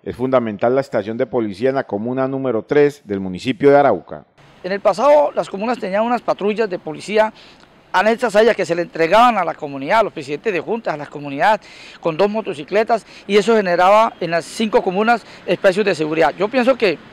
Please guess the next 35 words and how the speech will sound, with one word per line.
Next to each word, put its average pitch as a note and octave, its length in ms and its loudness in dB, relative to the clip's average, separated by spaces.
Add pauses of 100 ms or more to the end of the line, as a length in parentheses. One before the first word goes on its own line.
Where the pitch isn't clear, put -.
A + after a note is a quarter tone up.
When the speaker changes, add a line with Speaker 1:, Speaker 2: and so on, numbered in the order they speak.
(100)
Speaker 2:
y F3+ 80 -2
lo F#3+ 80 4
he - 20 6
venido A3 160 2
insistiendo G3 380 -4
en G#3+ 80 -6
varias G#3 200 2
partes, F#3+ 440 -2 (180)
en D#3+ 80 -4
varios F#3 220 2
escenarios, F3+ 400 0 (320)
se G#3+ 180 2
necesita G#3 480 2 (180)
el F3+ 120 -2
tema A3+ 180 4
de B3+ 40 4
la A3+ 40 4
estación F#3 260 -2
de A#3+ 40 -6
policía G#3 240 -2
en A#3+ 60 -2
la A#3 40 -6
comuna G3 300 -4
tres, C#4 340 -2 (460)
como G3 160 0
en G3 80 0
otras B3 180 -2
capitales A3 400 0
pequeñas, G#3+ 480 -2
como F#3 160 -10
en E3 40 -8
el D#3 60 -14
caso F#3+ 200 -2
de G#3+ 60 4
Arauca, G3 380 2